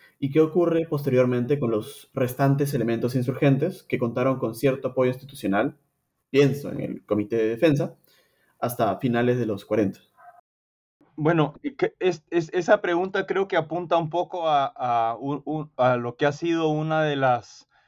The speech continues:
Speaker 2: u-, u-, una de las fortalezas del apra, y esto creo que es algo que, que, que, que se reconoce bastante, y es la, la fuerza institucional, el hecho de convertirse en un partido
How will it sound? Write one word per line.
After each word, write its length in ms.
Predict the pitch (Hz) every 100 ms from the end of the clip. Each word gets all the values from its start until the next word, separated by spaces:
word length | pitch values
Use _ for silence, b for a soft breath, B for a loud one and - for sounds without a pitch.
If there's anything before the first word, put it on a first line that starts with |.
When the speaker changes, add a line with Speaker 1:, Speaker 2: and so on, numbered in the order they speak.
| b b _ _ _
Speaker 2:
u-, 60 | -
u-, 360 | 135 151 151 151
una 140 | 165
de 80 | 175
las 140 | 165
fortalezas 720 | 156 135 135 139 165 190 165
del 160 | 147 139
apra, 480 | 185 - 117 117 135
y 340 | - 123 120
esto 220 | 135 135 151
creo 180 | 139
que 100 | 143
es 260 | 139 - -
algo 300 | 110 135 139
que, 100 | 127 110 -
que, 100 | 117 110 _
que, 400 | 113 110 107 -
que 340 | - 107 101 95 _ _ _ _ _ _ _
se 160 | _ 127
reconoce 520 | 117 113 113 131 143
bastante, 500 | 131 123 135 139 151
y 100 | 139
es 240 | 139 135 -
la, 220 | 123 127
la 120 | 135 131
fuerza 340 | 156 151 160
institucional, 1000 | 156 156 151 131 - 123 131 165 147 113
el 160 | 113 123
hecho 240 | 135 143
de 80 | 135
convertirse 560 | 127 120 - 139 131
en 80 | 135
un 100 | 131
partido 680 | 131 131 135 135 135 127 123